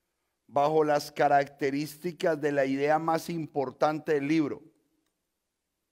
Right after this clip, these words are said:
Ok, entonces, eh, Génesis es todo lo que fue el principio, pues, el,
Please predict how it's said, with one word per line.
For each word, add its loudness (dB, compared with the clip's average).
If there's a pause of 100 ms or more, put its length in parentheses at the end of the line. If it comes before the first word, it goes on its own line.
(1160)
Ok, -10
entonces, -4 (560)
eh, -6
Génesis -2
es -4
todo 2
lo -2
que -6
fue -6
el -6
principio, -8
pues, -12
el, -12